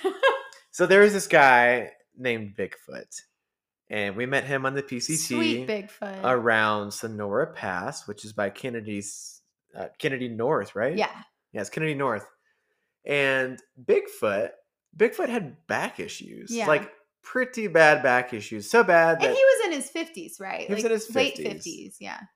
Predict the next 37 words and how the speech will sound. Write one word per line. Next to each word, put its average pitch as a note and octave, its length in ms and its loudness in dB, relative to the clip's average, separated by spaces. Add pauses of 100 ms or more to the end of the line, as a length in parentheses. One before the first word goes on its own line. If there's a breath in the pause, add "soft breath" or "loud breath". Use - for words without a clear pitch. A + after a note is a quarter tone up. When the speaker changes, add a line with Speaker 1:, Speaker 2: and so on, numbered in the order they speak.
Speaker 1:
But E3 240 4
back G3 240 2
issues F#3 300 -8
so E3+ 120 2
bad C3 380 4
that, A2+ 80 0
Speaker 2:
Mm-hmm. G#2 80 -8
Speaker 1:
like, A2 440 -2 (760)
you E3 140 -6
would F3 120 0
see F3 180 -2
him D#3 120 0
hiking, D3+ 720 -2 (300)
like, A#2 220 -2
Speaker 2:
He D4 100 -4
would F4+ 200 -6
look C4+ 200 -2
Speaker 1:
up, G3+ 300 6
upright, E3+ 760 6
and C#3+ 100 -8
then C#3 160 -2
two G3 180 2
hours E3 260 6
later D#3 200 4
you'd C3 220 -4
catch E3 240 2
him, A#2+ 300 -8 (240)
Speaker 2:
He C5+ 120 -2
looked C#5+ 140 6
Speaker 1:
or - 180 8
Speaker 2:
like D4+ 80 2
Speaker 1:
he F4 60 4
Speaker 2:
the - 60 8
Speaker 1:
would G#4+ 100 10
catch A4+ 320 4
you, E4+ 240 2
Speaker 2:
hunchback. A#3+ 340 0